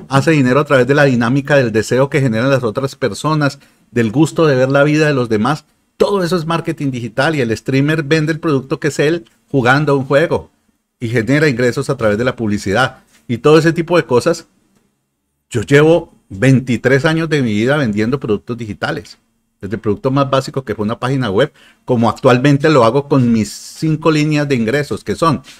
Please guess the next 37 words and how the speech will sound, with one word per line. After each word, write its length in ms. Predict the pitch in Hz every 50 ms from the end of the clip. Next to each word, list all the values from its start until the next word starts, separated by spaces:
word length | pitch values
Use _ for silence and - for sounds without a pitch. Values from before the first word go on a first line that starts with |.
| _ _ _ _ _ _ _ _ _ _ _
la 180 | 101 101 101 -
consultoría 580 | 117 107 104 - 117 104 - 120 107 113 120
en 80 | 127 139
marketing 400 | 139 135 139 147 139 139 139 131
digital, 340 | 120 117 123 - 135 156 -
que 80 | 156
en 60 | 127 123
estos 180 | - - 156
momentos 380 | 151 143 123 123 117 - 135 -
ocupa 280 | 135 - 127 110 - 143
el 80 | 143 - - _ _
primer 360 | - 180 165 156 156 180 196
lugar, 380 | 180 190 190 214 202 180 - _ _ _ _ - _ _ _ _ _ _ _
pero 180 | - 101 104
que 80 | 104 104
está 220 | - - 98 95
se-, 140 | - - - -
siendo 360 | - - 117 110 117 110 110
seriamente 560 | - - 113 110 110 107 110 110 107 107 117
amenazada. 640 | 110 113 110 104 90 85 82 - 87 82 80 - _ _ _ _ _ _ _ _ _ _ _ _ _ _ _ _ _
¿Por 180 | - 131 117 -
qué? 340 | - 202 208 143 85 80 - _ _ _ _ _ _ _ _ _ _ _ _ _ _ _ -
Porque 240 | 110 - - - 110
es 100 | - -
que 120 | - 123
yo 120 | 110 131 127
ya 180 | 127 143 135
tengo 360 | 139 147 139 139 139 147 147 143
cincuenta 640 | - - - 131 113 - 127 120 120 120 120 117
y 40 | 107
nueve 340 | 104 101 113 120 131 127 131
años 280 | 127 127 123 123 117
de 120 | 107 98 95
vida, 340 | 110 131 147 135 - - _ _ _ _ _ _ _ _ _ _ _ _ _
aunque 200 | - 107 - 110 98
no 140 | 98 98 -
parezca, 460 | 113 117 123 120 - - - -